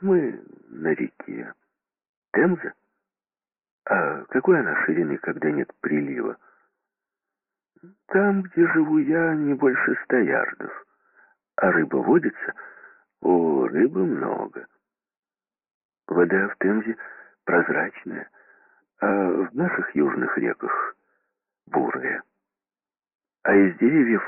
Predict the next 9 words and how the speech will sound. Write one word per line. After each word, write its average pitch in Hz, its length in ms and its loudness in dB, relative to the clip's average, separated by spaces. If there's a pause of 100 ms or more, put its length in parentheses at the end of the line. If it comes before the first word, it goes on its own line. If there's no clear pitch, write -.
у 113 80 -4
вас 110 160 2 (400)
чаще 117 400 2
всего 120 240 4
попадаются 110 680 2
ивы, 123 420 0
тополя 127 480 0
и 151 80 -2
вязы?" - 400 -2